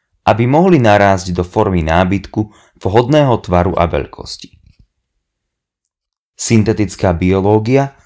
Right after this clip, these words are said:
má teda množstvo zdravotných, sociálnych, ekologických a ekonomických benefitov.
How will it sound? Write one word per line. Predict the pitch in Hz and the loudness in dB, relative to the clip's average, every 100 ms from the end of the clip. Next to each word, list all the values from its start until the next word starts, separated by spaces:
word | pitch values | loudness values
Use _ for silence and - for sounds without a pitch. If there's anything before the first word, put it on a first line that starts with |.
| _ _ _ - | _ _ _ 0
má | 104 104 | 2 2
teda | 110 107 104 | 2 2 2
množstvo | 107 113 - - | 0 -4 -6 -6
zdravotných, | 92 82 87 107 120 - 113 113 110 _ _ _ - | -6 -2 0 2 0 -2 -4 -4 -8 _ _ _ -8
sociálnych, | - 104 - 110 104 98 95 95 _ _ _ _ | -4 -4 0 0 0 -2 -4 -10 _ _ _ _
ekologických | 107 107 110 101 98 92 - 98 95 - _ _ _ - | -4 0 2 2 0 -6 -6 -6 -6 -12 _ _ _ -4
a | 87 | -2
ekonomických | 98 117 104 101 98 - 95 90 | 0 0 0 0 -4 -6 -6 -4
benefitov. | 87 76 - 58 - - - | -4 -4 -10 -14 -12 -14 -18